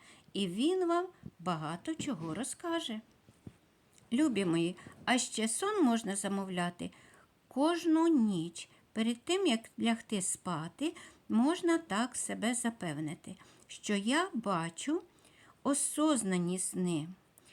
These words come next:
свідомі сни. Я в вісні видужую. Видужує той орган, який вас турбує, і ті ситуації, які у житті у вас ще не рішаються. Так і кажіть,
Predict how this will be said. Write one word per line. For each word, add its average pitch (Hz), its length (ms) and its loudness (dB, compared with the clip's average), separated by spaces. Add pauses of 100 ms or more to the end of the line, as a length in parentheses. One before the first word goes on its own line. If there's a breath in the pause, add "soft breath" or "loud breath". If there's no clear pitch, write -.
(160 loud breath)
свідомі 196 1040 0
сни. 180 580 -2 (420 soft breath)
Я 214 500 0 (340)
в 180 140 -4
вісні 196 680 0
видужую. 175 920 -4 (400 loud breath)
Видужує 262 760 0
той 220 320 -4
орган, 262 480 2
який 233 320 -2
вас 240 240 -2
турбує, 208 640 -4 (420 loud breath)
і 226 120 4
ті 233 220 -2
ситуації, 208 1080 -2 (300 loud breath)
які 208 600 0
у 214 100 -2
житті 180 600 -4 (200 loud breath)
у 208 80 -12
вас 208 280 -2
ще - 320 -4
не 247 180 0
рішаються. 175 720 -6 (320 loud breath)
Так 311 280 -2
і 285 60 -4
кажіть, 180 420 -6